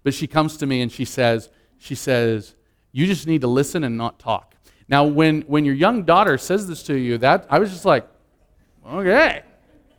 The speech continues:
yes, ma'am." And she says, "I think I lost my wallet." I'm like, "Oh no. Was there a lot of money in there?"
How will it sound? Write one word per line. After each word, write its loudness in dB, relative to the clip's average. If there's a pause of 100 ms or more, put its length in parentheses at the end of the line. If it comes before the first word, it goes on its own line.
(520)
yes, -2
ma'am." -2 (640)
And -6
she -4
says, 0 (840)
"I -14
think -4
I 4
lost -2
my -10
wallet." -14 (1500)
I'm -16
like, -12
"Oh -8
no. -10 (400)
Was -16
there -6
a -4
lot -2
of -10
money -8
in -10
there?" -12